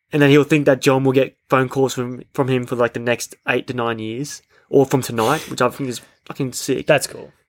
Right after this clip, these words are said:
Speaker 2: Well, they didn't put, they don't pay that off either, because
Speaker 1: I know, but
Speaker 2: you could
Speaker 1: like I said, Shane, style over substance.
Speaker 2: Well, maybe it's a sequel bait. That's why. <laughs>
Speaker 1: So what would the sequel be called?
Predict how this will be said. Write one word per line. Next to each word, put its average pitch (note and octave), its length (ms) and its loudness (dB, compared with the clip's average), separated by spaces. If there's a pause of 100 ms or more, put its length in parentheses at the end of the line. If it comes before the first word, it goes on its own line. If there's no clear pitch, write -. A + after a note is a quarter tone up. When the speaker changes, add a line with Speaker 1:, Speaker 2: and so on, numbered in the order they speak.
(180)
Speaker 2:
Well, F#3+ 140 4 (520)
they F3+ 80 4
didn't G#3+ 180 0
put, - 140 -4
they D#3 80 2
don't D3 140 0
pay B2+ 120 -2
that A#2 100 -6
off A2+ 200 -12
either, A2+ 300 -14 (140)
because A#2 240 -18
Speaker 1:
I E3 60 -2
know, F3+ 220 2
but C3+ 180 -6
Speaker 2:
you C#3 60 -6
could - 100 -8
Speaker 1:
like D3+ 100 0
I E3+ 80 2
said, F#3+ 220 4
Shane, C#3+ 220 0
style E3+ 420 2
over D#3+ 160 2
substance. - 720 -8
Speaker 2:
Well, E3 180 -4
maybe G#3+ 220 2
it's - 80 -2
a - 60 0
sequel E3 420 0
bait. A#2 300 -6
That's C3 180 -10
why. A2+ 360 -14 (300)
<laughs> - 80 -14 (1120)
Speaker 1:
So E3 80 0
what A#3 120 4
would C4 100 2
the - 40 -4
sequel A#3 200 2
be G#3+ 80 0
called? A3 320 2